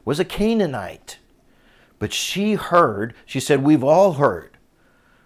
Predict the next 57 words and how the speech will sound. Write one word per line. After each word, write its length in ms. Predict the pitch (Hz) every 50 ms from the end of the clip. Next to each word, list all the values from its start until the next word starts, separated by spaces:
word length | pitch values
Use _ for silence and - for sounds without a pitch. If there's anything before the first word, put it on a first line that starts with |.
| _ _ _ _ _
what 200 | 107 117 117 -
the 100 | 127 110
Lord 240 | 120 131 147 156
has 100 | 156 143
been 220 | - 147 143 135 127
doing 280 | 131 143 143 139 117
for 160 | 107 - - 113
you 160 | 113 123 120
people 360 | - 127 127 123 - 120 123
of 100 | 110 113
Israel, 480 | 120 127 101 98 95 90 87 82 82 - - _ _
and 140 | - 120 113
I 160 | 117 131 143
want 300 | 139 135 135 131 127 123
in 120 | 123 117 113
on 220 | 104 98 92 92
that." 540 | 90 101 98 104 104 87 - _ - - - _ _ _ _ _ _ _ _ _ _ _ _ _ _ _ _ _ _ _ _ -
And 120 | 107 101
God 300 | - 101 95 98 101 95
accepted 560 | 98 - - - - 101 95 - - 92 80
her 220 | 85 90 82 82 80
with 180 | 80 80 -
open 320 | 87 90 87 - 87 85 87
arms. 300 | 87 87 85 82 80 -
So 140 | - 117
anyone 360 | - 139 156 170 175 175 165 147
who 140 | 131 - 135
wanted 420 | 120 113 113 117 123 143 147 127 -
to 100 | - 107
repent, 440 | 98 92 87 - 98 92 90 - -
anyone 360 | - 127 139 143 139 143 143
in 120 | 139 139 135
these 200 | 139 147 135 -
tribes, 460 | - - - 151 160 160 131 120 110
these 160 | 117 113 -
Canaanite 480 | - - 143 143 139 135 139 127 113 -
tribes, 400 | - 143 143 139 117 101 107 - - - - - - - _ _
could 300 | - - 180 190 196 165
repent 520 | 165 170 170 170 - 165 160 160 156 -
and 140 | 156 139 139
serve 300 | - - 143 147 147 139
the 120 | 156 143
Lord, 280 | 127 120 123 127 123 113
and 100 | 117 120
they 60 | 120
were 140 | 117 120 113
welcomed 460 | 107 104 127 151 165 160 165 147 139
into 140 | 143 139 143
the 80 | 123 117
people 300 | - 139 131 - 127 123
of 100 | 110 101
God, 220 | 127 123 120 120
and 100 | 120 120
they 80 | 123 127
were 160 | 127 127 123
not 300 | 127 131 139 - - -
killed. 400 | - 127 107 82 82 87 -